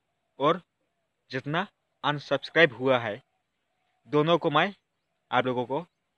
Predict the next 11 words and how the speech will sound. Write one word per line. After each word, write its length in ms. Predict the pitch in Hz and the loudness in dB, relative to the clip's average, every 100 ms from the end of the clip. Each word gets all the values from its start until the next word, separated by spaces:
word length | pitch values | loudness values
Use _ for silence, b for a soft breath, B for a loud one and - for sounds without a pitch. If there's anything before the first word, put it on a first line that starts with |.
| _ | _
प्रूफ, 200 | 147 156 | -2 0
लाइव 240 | 131 127 143 _ | 2 2 2 _
प्रूफ 140 | 147 | -6
दिखाऊंगा। 580 | 127 123 143 139 135 160 - _ _ _ _ _ _ _ - | -4 -4 -4 -4 -4 -6 -8 _ _ _ _ _ _ _ 4
और 260 | 165 135 - _ _ _ - - 1077 1077 1077 - - - - - - - | 6 6 2 _ _ _ -20 -20 -20 -20 -18 -18 -20 -20 -20 -20 -10 2
आप 160 | 147 - | 2 2
इस 120 | 160 - | -6 -2
वीडियो 360 | 135 131 143 139 | -2 0 2 2
में 200 | 143 175 - _ _ _ | -2 -6 -12 _ _ _
बने 240 | 127 143 | 2 4
रहिएगा 460 | 135 131 131 135 | 4 4 2 0